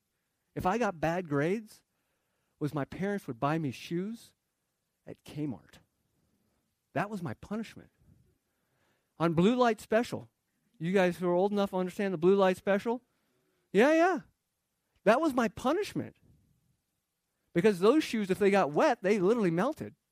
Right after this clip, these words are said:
So, it, that was, that was the way, and thankfully it didn't rain very often in Phoenix, but th-, that was the way that I was punished. H-, how do we do that? How do, what do we set ourselves for?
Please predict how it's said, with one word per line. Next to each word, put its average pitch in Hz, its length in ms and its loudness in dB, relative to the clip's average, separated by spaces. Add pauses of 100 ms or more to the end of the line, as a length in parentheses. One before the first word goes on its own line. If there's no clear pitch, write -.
So, 226 300 2 (240)
it, 190 200 -2 (200)
that 220 240 6
was, 247 180 2 (280)
that 208 200 4
was 214 200 -4
the 208 100 2
way, 214 480 8
and 180 240 2
thankfully 214 400 2
it - 20 6
didn't 190 160 2
rain 226 240 4
very 156 160 6
often 147 300 2
in 139 60 0
Phoenix, 170 300 2
but 196 280 0
th-, 208 140 0
that 254 220 8
was 302 180 0
the 247 120 2
way 233 400 8
that 254 160 6
I 233 80 6
was 220 140 2
punished. 294 340 0 (240)
H-, 196 80 -2
how 196 600 2
do 285 100 4
we 269 140 2
do 285 200 2
that? 147 300 4 (160)
How 208 160 6
do, 269 160 4
what 185 220 8
do 294 40 2
we 262 220 4
set 277 360 4
ourselves 185 600 2
for? 135 400 -6